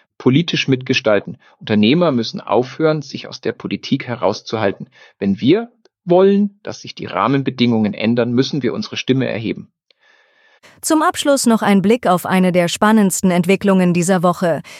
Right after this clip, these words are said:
Speaker 2: Das chinesische Unternehmen DeepSeek hat ein K-I-Modell entwickelt, das Open A I Konkurrenz macht, mit einem Bruchteil der Kosten.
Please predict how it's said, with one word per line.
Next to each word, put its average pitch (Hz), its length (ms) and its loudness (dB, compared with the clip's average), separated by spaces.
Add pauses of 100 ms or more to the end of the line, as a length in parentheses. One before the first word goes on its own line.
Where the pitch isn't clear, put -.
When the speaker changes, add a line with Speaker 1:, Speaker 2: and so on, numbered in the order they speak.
(180)
Speaker 2:
Das 277 200 0
chinesische 302 560 0
Unternehmen 220 600 4
DeepSeek 185 760 -2
hat 240 200 0
ein 208 220 2
K-I-Modell 226 760 2
entwickelt, 185 540 2 (240)
das 208 240 0
Open 233 320 2
A 208 280 2
I 226 60 0
Konkurrenz 214 560 2
macht, - 320 -2 (240)
mit 277 120 2
einem 302 280 4
Bruchteil 254 500 2
der 202 140 2
Kosten. 214 560 0